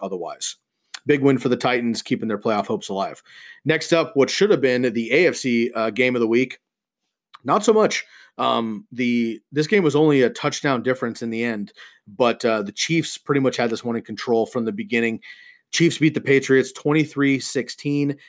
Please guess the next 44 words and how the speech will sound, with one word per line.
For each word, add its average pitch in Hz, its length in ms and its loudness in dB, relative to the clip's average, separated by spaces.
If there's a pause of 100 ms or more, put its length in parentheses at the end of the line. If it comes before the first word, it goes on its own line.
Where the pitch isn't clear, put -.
They 127 120 4
moved 139 200 2
to 113 40 -8
nine 120 260 -2
and 107 100 -4
four. 131 280 2
The 117 100 0
Patriots 123 460 -2
fall 120 220 2
to 110 60 0
ten 127 280 -6
and 104 120 -6
three. 135 520 2 (360)
Um, 107 460 0 (2500)
this 143 280 0
was 175 140 4
an 143 80 0
interesting 151 340 -2
game 120 200 0
to 107 80 0
watch. 101 400 -2
They 107 120 -4
came 156 240 0
out 139 220 2
early. 113 420 2 (1120)
Patriots 151 640 0
score 147 320 4
right 123 220 4
away 117 380 2
on 110 240 -4
a, 107 100 -6
on 107 220 -6
a 104 60 -8
flea 135 400 -4
flicker 143 440 0
from 113 220 -6
James 131 300 0
White 120 280 0
back 120 200 -2
to - 80 -4
Brady, 120 340 2
down 123 260 0
to 127 60 0
Edelman. 120 520 -2